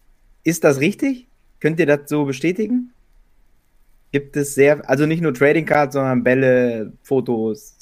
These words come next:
alles Mögliche. Es gibt wohl unfassbar viel Magic Johnson Autogramme. Ist euch das schon mal aufgefallen oder ist das Quatsch?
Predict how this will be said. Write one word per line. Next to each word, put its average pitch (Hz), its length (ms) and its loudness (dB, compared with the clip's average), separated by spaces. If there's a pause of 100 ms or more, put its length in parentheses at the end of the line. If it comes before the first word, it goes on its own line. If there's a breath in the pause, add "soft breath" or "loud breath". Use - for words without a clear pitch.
alles 123 200 -2
Mögliche. 127 240 -4
Es 107 80 -10
gibt 127 160 -6
wohl 135 80 2
unfassbar 147 600 0
viel 131 320 -6 (420 soft breath)
Magic 120 340 0
Johnson 123 500 -2 (120)
Autogramme. 98 640 -6 (580)
Ist - 180 -6
euch 127 120 4
das 123 140 0
schon 127 100 -2
mal 107 80 2
aufgefallen 180 480 -2
oder 170 140 0
ist 147 100 -6
das 123 200 -12
Quatsch? - 280 -16